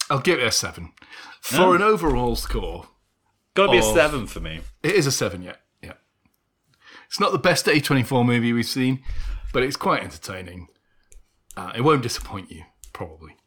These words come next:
Speaker 2: And catch it while you can, 'cause I don't think it's on in the Flick House for much longer.
Speaker 1: Yeah, but it'll be soon be on streaming services, Paul.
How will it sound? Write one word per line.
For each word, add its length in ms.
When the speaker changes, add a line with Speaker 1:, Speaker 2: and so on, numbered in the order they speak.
Speaker 2:
And 380
catch 240
it 40
while 120
you 80
can, 200
'cause 140
I 80
don't 200
think 160
it's 220
on 420
in 400
the 100
Flick 400
House 420
for 180
much 520
longer. 320
Speaker 1:
Yeah, 140
but 80
it'll 120
be 100
soon 280
be 100
on 140
streaming 440
services, 440
Paul. 380